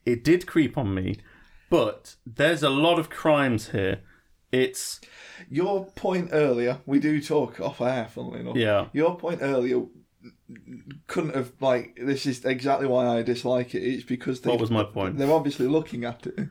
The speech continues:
Speaker 2: It, it was a really, you know, sentient point, as you can tell.
Speaker 1: Yeah.
Speaker 2: Um, they're obviously looking at it and they're thinking, or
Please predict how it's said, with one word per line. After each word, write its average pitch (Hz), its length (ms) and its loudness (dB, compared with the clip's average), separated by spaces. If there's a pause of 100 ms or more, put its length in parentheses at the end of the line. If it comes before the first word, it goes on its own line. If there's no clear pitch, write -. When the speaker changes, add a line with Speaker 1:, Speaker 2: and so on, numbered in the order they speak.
(100)
Speaker 2:
It, 127 240 -2
it 127 120 0
was 113 120 0
a 120 40 0
really, 123 480 0
you 123 140 -4
know, 117 140 -6
sentient 120 440 -4
point, 120 180 -8
as 120 100 -10
you 107 80 -10
can 110 160 -14
tell. 120 420 -2
Speaker 1:
Yeah. 117 240 2 (240)
Speaker 2:
Um, 143 520 0 (200)
they're 147 240 4
obviously 180 320 0
looking 165 240 -2
at 120 60 -2
it - 80 -6
and 123 120 -2
they're 127 120 0
thinking, 151 720 -6 (100)
or 127 280 -2